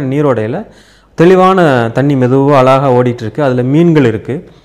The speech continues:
மீன்கள் ரொம்ப சந்தோஷமா குட்டி, குட்டி, குட்டி மீன்கள், அழகழகான கலர், கல-, கலர்ஃபுல் மீன்கள் என்ன பண்ணுது, ஆ, அந்த நீரோடையில நீந்திட்டு இருக்கு.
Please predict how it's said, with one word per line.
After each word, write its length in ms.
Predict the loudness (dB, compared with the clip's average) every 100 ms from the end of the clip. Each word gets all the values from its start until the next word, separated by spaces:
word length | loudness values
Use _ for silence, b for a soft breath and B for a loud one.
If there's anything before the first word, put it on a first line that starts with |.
| b b
மீன்கள் 320 | -2 0 0
ரொம்ப 260 | -2 -4 -6
சந்தோஷமா 360 | -4 -4 -4 -6
குட்டி, 200 | -6 -6
குட்டி, 200 | -6 -8
குட்டி 220 | -8 -6
மீன்கள், 400 | -4 -4 -4 -4
அழகழகான 720 | -2 -2 -4 -4 -4 -4 -6 -4
கலர், 200 | -4 -4
கல-, 180 | -6 -4
கலர்ஃபுல் 340 | -4 -4 -6 -4
மீன்கள் 320 | -4 -2 -4
என்ன 180 | -4 -6
பண்ணுது, 400 | -6 -6 -6 -8 B B B -4
ஆ, 360 | 0 2 2 0
அந்த 220 | 0 2
நீரோடையில 720 | 4 4 2 2 0 0 -2 -2
நீந்திட்டு 300 | -2 -2 -4
இருக்கு. 440 | -8 -6 -6 -8